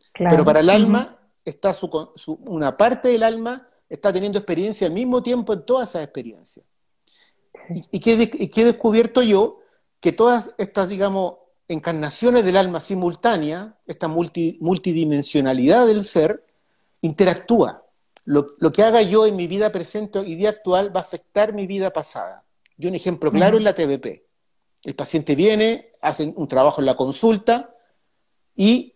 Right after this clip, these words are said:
Speaker 2: afecta la vida pasada en el sentido que esa vida fa-, pasada ya no le afecta patológicamente en-, o, o no le causa problema en esta vida.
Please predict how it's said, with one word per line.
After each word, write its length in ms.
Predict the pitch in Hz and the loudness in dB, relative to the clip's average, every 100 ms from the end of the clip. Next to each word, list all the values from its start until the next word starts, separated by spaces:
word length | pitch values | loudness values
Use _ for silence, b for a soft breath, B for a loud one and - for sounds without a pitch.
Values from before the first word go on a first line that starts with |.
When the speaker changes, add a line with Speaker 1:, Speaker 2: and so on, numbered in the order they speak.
| - | -2
Speaker 2:
afecta 420 | 156 226 220 208 | 0 2 0 2
la 100 | 190 | 2
vida 180 | 180 170 | 4 2
pasada 300 | 160 - 202 | 0 0 0
en 80 | 190 | 0
el 100 | 175 | -4
sentido 280 | 175 175 185 | -4 -2 -2
que 60 | |
esa 140 | 185 165 | -2 0
vida 200 | 185 175 | 0 -2
fa-, 200 | 175 160 | -6 -4
pasada 300 | 160 180 180 | -2 0 0
ya 120 | 175 | 0
no 120 | 180 | 0
le 80 | 160 | -2
afecta 640 | 156 196 190 208 220 - _ _ _ - | -2 -4 -2 -2 -2 -6 _ _ _ -4
patológicamente 1000 | 170 160 170 175 208 160 180 214 196 160 143 | -2 0 -2 -4 -4 -4 -4 -6 -6 -8 -8
en-, 200 | 131 147 | -12 -4
o, 80 | 147 | -2
o 200 | 165 170 | 0 0
no 120 | 175 | 0
le 80 | 175 | 2
causa 340 | 180 180 170 | 2 2 2
problema 440 | 165 147 151 190 151 | 2 2 2 0 -2
en 80 | |
esta 240 | 120 - 98 | -6 -8 -10
vida. 320 | 98 95 | -10 -14